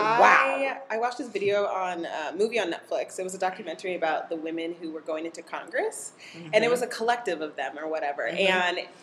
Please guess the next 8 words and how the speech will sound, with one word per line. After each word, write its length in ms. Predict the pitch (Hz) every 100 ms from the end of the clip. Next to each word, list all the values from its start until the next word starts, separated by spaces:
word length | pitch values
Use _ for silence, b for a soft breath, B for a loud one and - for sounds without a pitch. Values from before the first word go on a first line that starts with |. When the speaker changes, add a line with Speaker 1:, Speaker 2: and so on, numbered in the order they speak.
| -
Speaker 2:
it 260 | 220 233 220
was, 360 | 247 233 226 196
I 120 | 226
started 240 | 262 262 -
crying 500 | 285 269 202 185 180
when, 360 | 175 170 165
um, 460 | - 165 143 113 95 95 - - _ _ _ -
Alexandra, 1080 | 196 196 196 208 202 214 214 208 202 202